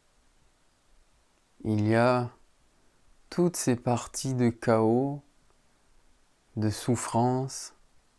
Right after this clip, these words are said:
d'attachement, toutes ces zones de, d'inconfort,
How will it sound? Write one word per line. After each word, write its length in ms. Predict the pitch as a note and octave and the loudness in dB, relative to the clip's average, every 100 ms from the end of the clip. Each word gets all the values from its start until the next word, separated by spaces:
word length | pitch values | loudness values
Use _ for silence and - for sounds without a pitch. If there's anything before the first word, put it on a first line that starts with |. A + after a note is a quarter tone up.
| - | -2
d'attachement, 840 | A2+ - A#2+ A2 - A#2 B2 C3+ C#3 _ _ _ _ _ _ _ _ _ | 0 2 0 -2 -2 0 0 -2 -8 _ _ _ _ _ _ _ _ _
toutes 200 | - D3+ | -2 0
ces 200 | - B2 | 0 0
zones 460 | A2 A#2+ B2 B2 A#2 | 2 4 4 4 2
de, 300 | G#2+ G2+ G2 | 2 0 0
d'inconfort, 1040 | G#2+ A#2 A2+ A#2 G#2+ - A#2+ A#2+ B2 - | 2 2 0 -2 -2 0 2 2 -2 -10